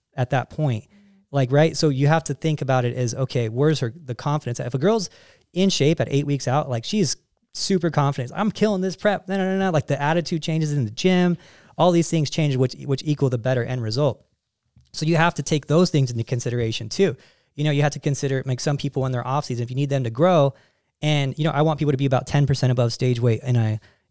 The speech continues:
in a, you know, six month off season type of scenario. But if this girl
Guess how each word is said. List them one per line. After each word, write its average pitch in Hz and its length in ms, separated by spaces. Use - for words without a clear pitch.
in 135 120
a, 113 340
you 139 100
know, 117 80
six - 360
month 139 280
off 135 200
season 120 320
type 127 200
of 117 60
scenario. 123 540
But 160 140
if 143 140
this 147 340
girl 143 420